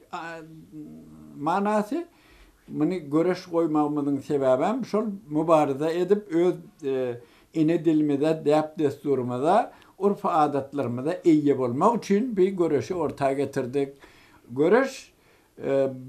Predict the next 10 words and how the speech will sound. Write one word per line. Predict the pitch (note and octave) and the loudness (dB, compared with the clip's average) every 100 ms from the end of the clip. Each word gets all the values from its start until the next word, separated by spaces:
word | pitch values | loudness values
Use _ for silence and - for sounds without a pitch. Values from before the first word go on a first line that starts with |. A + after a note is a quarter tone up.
| D3+ | 2
bir | A#3+ | 2
min | A#3+ F3+ C#3+ C#3+ | 2 -2 -4 -2
üç | F3+ G3 - F#3+ | 0 0 -2 0
yüz | E3 C3 A#2+ _ - | 0 0 -8 _ -4
elli | E3+ D3+ C#3+ | 0 2 2
yedinci | C#3 C3+ B2+ C3 B2+ A#2+ | 2 2 0 -2 -6 -6
ýylyň | B2+ B2+ C#3+ A#3 D4+ - | -4 -2 -2 -2 -6 -4
akrab | D#3+ D3+ F3+ G#3 | -4 -2 0 2
aýynyň | G#3 G3+ G3+ G#3 G3 D3 | 4 4 2 0 -4 -2
birinde | D#3+ D#3+ D3+ C3+ F#3 D4 D4+ | -2 0 -2 2 2 2 0